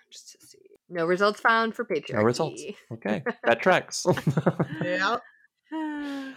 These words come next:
Speaker 2: But Sharpie is in there about four or five times, the
Speaker 3: Oh
Speaker 2: word
Speaker 3: my
Speaker 2: Sharpie.
Speaker 3: God.
Speaker 2: <laughs>
Speaker 1: Yeah.
Speaker 3: And I, so this,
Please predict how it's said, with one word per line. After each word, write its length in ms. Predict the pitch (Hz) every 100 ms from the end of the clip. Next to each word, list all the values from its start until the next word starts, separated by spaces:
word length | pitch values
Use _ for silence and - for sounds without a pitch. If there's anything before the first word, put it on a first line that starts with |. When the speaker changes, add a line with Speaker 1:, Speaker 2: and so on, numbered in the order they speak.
| -
Speaker 2:
But 140 | 156 147
Sharpie 640 | - - 190 226 165 156
is 180 | 143 120
in 240 | 127 123
there 220 | 123 117
about 260 | 117 110 107
four 280 | - 156 143
or 40 |
five 220 | 139 113 -
times, 320 | 98 82 -
the 80 | 214
Speaker 3:
Oh 60 |
Speaker 2:
word 160 | 208 185
Speaker 3:
my 60 | 156
Speaker 2:
Sharpie. 680 | 196 - - - - -
Speaker 3:
God. 240 | 196 - 196
Speaker 2:
<laughs> 60 | 175
Speaker 1:
Yeah. 240 | 135 156 185 _
Speaker 3:
And 160 | 277 269 -
I, 500 | 302 392 427 440 440 - _ -
so 160 | 247 -
this, 180 | 285